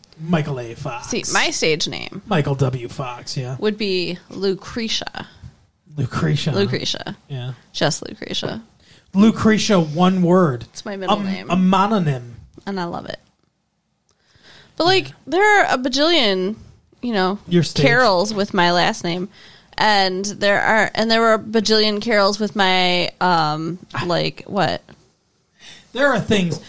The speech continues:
Speaker 1: there are things I wanna say about stage names that I would give you.
Speaker 2: Uh, I don't think I like that.
Speaker 1: No. Nothing that I can say that's not highly offensive.
Speaker 2: Anyway,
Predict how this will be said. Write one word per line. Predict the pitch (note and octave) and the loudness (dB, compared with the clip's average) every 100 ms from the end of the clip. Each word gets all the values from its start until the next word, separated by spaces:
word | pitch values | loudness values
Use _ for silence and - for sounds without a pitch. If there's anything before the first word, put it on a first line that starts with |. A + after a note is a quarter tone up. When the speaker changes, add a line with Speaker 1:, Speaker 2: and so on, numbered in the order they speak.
| - - | -8 2
Speaker 1:
there | G#3+ | 4
are | F3+ | 4
things | A3 G#3 F3+ | 4 4 4
I | E3+ | 4
wanna | D#3+ C#3+ | 4 0
say | - E3 C#3+ B2 - | 2 2 2 0 -2
about | D3 D3 C3+ - - | 2 2 2 -6 -10
stage | - E3 D3 C#3+ | -2 0 0 -2
names | C#3+ C3+ B2 | -4 -2 -2
that | C3+ | -2
I | B2 | 0
would | C#3 C3 | 0 0
give | - B2 - | -2 -4 -4
you. | E3 - _ _ _ _ _ _ _ _ _ _ - | -8 -8 _ _ _ _ _ _ _ _ _ _ -8
Speaker 2:
Uh, | |
I | F3 F3+ E3+ F#3 | -6 -4 -4 -6
don't | A#3+ A3+ | -8 -10
think | G#3+ G3+ | -10 -8
I | - | -8
like | G3 C#4 B3+ | -8 -8 -8
that. | G#3+ G#3+ G3+ | -8 -6 -6
Speaker 1:
No. | - - - _ _ _ - - A#3 A3+ | -6 -8 -10 _ _ _ -20 -16 -14 -8
Nothing | A#3+ C4+ D#4+ D4 | 0 2 2 0
that | A#3+ | 2
I | G#3 F#3+ | 2 2
can | F#3 F3 | -2 -4
say | - F#3+ | -2 0
that's | D#3+ D3 F3 | 0 -2 -4
not | D3+ | -4
highly | C3 C#3+ C#3+ C#3 | -4 -6 -4 -6
offensive. | B2+ C3+ B2+ - A2+ - _ _ _ _ _ _ _ _ _ _ _ _ _ _ _ _ C#5+ C#5+ | -6 -10 -10 -10 -12 -14 _ _ _ _ _ _ _ _ _ _ _ _ _ _ _ _ 0 2
Speaker 2:
Anyway, | C4 F3 D3 G3+ | 2 2 0 -2